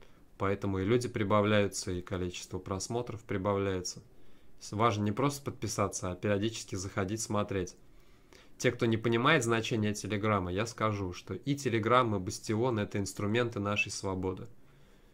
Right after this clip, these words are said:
То есть вот пе-, верхняя ссылка, вы можете подписаться на Бастион, по моей реферальной ссылке зарегистрироваться.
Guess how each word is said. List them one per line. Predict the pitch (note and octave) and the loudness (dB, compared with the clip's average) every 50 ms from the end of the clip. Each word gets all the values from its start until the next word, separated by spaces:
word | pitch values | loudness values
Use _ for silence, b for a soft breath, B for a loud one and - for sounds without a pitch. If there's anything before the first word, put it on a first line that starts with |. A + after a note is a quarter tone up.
| b b b b b b - - - - - - | b b b b b b -20 -20 -20 -20 -20 -18
То | C#3 | -18
есть | A#2+ - - | -16 -14 -14
вот | G2+ - | -14 -10
пе-, | - - A2 G#2 F#2+ | -4 0 2 2 4
верхняя | F#2 G2+ A2+ G#2+ F2+ - G2+ G2 | 6 6 4 4 4 0 -2 0
ссылка, | - - A2+ G2+ F2+ - F#2 | 0 0 0 0 0 0 -2
вы | F2+ F#2 | -2 0
можете | F#2 F#2 F2+ F2+ - - - | 0 0 -2 -4 -6 -12 -16
подписаться | - - - - G2 - - G2+ F#2+ - - - F2+ | -18 -12 -10 -6 -4 -2 -2 -2 -2 -2 -6 -8 -6
на | F2+ F2+ | -6 -6
Бастион, | F2 F#2 - - - A#2+ A#2+ C3+ D#3 D#3+ D3 C3+ | -6 -6 -8 -6 -4 -2 0 0 0 0 -2 -4
по | - - B2+ | -6 -6 -4
моей | A#2+ A#2+ A#2+ A#2 A2+ A2+ | -2 0 2 2 2 2
реферальной | A2 A2 A2 A#2 A2+ A2+ G#2+ G#2+ G#2+ | 2 0 2 2 4 4 4 4 2
ссылке | G#2 - - G#2+ G2 - - F2+ | 0 0 -2 -2 -2 -2 -4 -4
зарегистрироваться. | F#2+ F#2 F#2 F#2 G2 - - - G#2 F#2+ F#2 F2+ F2+ F#2 - - - | -4 -2 -2 -2 -4 -4 -4 -4 -2 -2 -2 -2 -4 -6 -8 -10 -12